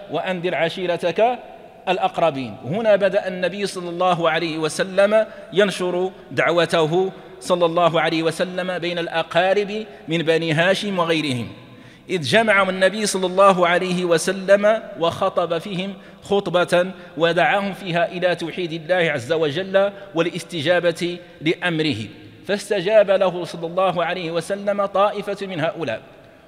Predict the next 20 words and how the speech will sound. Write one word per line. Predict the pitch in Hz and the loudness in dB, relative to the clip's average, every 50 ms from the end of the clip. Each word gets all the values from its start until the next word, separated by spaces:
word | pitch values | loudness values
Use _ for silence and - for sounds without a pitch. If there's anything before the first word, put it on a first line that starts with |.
| - | -6
وامتنعت | 117 151 170 170 165 202 196 202 196 190 202 196 - - | -4 -4 -4 0 0 2 2 2 0 -2 -4 -6 0 2
طائفة | 190 196 180 196 196 196 190 - 196 | 2 2 2 0 -2 -2 -2 -2 -2
أخرى، | - 151 139 127 110 - - - - - - - - - | -4 -2 -4 -4 -4 -6 -14 -20 -20 -20 -20 -20 -10 0
ومن | 143 165 180 190 190 - - - 180 180 160 | 2 4 4 4 4 2 -2 -4 -6 -4 0
هؤلاء | 147 180 196 196 175 185 185 180 180 190 | 2 2 2 2 2 0 0 0 -2 -4
الممتنعين | 175 170 175 170 - 180 170 170 165 147 190 214 220 220 226 - - | -6 -4 -6 -2 0 2 2 2 0 -4 -4 -4 -4 -6 -6 -6 -6
من | 165 165 | -4 -4
كان | - - 214 208 208 202 196 190 202 202 - - - - - | -2 0 2 4 4 6 4 4 0 -2 -6 -14 -14 -6 -2
يعني | 147 160 175 180 175 | -2 -2 -2 -2 -2
مع | 180 165 165 | -2 -2 -2
النبي | 185 180 180 175 170 196 185 185 | -2 0 -2 -2 -2 -2 -4 -6
صلى | 175 - 175 175 | -4 -4 -4 -4
الله | 170 165 170 180 180 175 165 165 | -4 -2 0 0 0 2 2 0
عليه | 151 165 165 170 175 156 160 165 | 0 0 -2 -2 -2 -2 -2 -2
وسلم | 165 156 156 - 156 165 170 180 180 208 233 240 233 - - - - - - | -2 -2 -2 -2 -4 -2 0 -2 0 0 -2 -4 -6 -12 -20 -20 -20 -18 -10
ل-، | 190 208 226 226 226 240 254 240 - - - - - | -8 -8 -6 -6 -6 -8 -10 -12 -16 -20 -20 -16 -2
لقرابته | 196 202 208 - 214 196 196 220 220 208 220 208 - 220 196 185 202 226 226 220 233 208 | -2 -2 2 4 4 4 6 6 6 4 4 -2 -4 -4 -4 -4 -4 -4 -6 -8 -12 -12
منه | 175 196 196 170 135 143 135 127 - - - - - - | -10 -6 -4 -4 -2 -4 -4 -6 -8 -14 -20 -20 0 2
كأبي | 170 175 190 202 202 196 202 - 185 175 165 180 175 | 4 4 4 4 2 0 0 0 0 2 2 0 -2
طالب، | 170 175 175 180 185 190 202 | 0 2 2 4 4 2 0